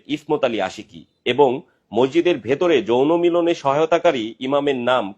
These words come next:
কফিল উদ্দিন। সে টেপির বাড়ি পশ্চিমপাড়া গ্রামের আরফান আলী শাহী জামি মসজিদের ইমাম ও খতিব। অভিযুক্ত ইসমত আলী আশিকি গত প্রায় চার বছর যাবৎ ট্যাংরা মধ্যপাড়া জামিউল উলুম কওমি মাদ্রাসা ও এতিমখানার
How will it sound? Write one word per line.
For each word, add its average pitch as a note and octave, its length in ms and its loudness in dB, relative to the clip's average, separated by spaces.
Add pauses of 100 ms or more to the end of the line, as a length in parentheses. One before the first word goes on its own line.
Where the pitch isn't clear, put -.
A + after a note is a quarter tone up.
কফিল A#2 260 -8
উদ্দিন। E2+ 300 -12 (320)
সে D#3 180 -2
টেপির E3 380 0
বাড়ি F3+ 260 4
পশ্চিমপাড়া F3 600 2
গ্রামের D#3 360 2 (200)
আরফান C#3+ 360 2
আলী E3 260 2
শাহী B2+ 400 -6
জামি A2+ 280 -2
মসজিদের A2+ 520 -4 (100)
ইমাম C#3+ 500 -2
ও G#2 160 -6
খতিব। F#2+ 300 -10 (420)
অভিযুক্ত F3+ 460 2 (100)
ইসমত F#3 380 -2
আলী F3+ 180 4
আশিকি C#3 500 -4
গত A#2 240 -2
প্রায় D3+ 280 0
চার C#3 260 0
বছর E3 320 -4
যাবৎ C#3 360 0 (160)
ট্যাংরা C#3+ 380 2
মধ্যপাড়া D#3 580 0
জামিউল C#3 500 -2
উলুম B2+ 300 -2
কওমি B2 360 0
মাদ্রাসা D3 600 0
ও A2+ 160 -2
এতিমখানার C#3+ 600 -4